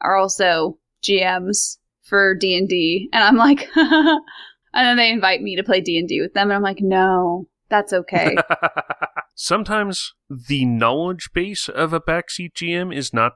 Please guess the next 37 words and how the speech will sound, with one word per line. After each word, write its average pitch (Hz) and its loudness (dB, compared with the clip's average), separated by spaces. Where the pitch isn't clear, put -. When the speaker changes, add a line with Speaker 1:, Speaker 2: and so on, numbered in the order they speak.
Speaker 2:
bad. 143 -2
Speaker 1:
No. 220 0
Speaker 2:
Like, 135 2
them 147 -2
being 180 0
able 165 -2
to 147 -4
help 143 -4
out 135 0
with 123 -4
a 120 -2
rule 117 -8
aspect 104 -4
of, 117 -8
like, 120 -6
"Okay, 143 -4
I'm 135 -2
not 151 0
quite 143 0
sure 139 0
about 127 -2
this. - -2
How 180 0
should 185 -6
we 170 -8
be 151 -4
implementing 135 -2
this 117 -2
this 113 -6
time?" - -8
Or 107 -10
something 113 -6
like 98 -10
that. 92 -6
Like, 110 -8
something 120 -4
I'm 107 -4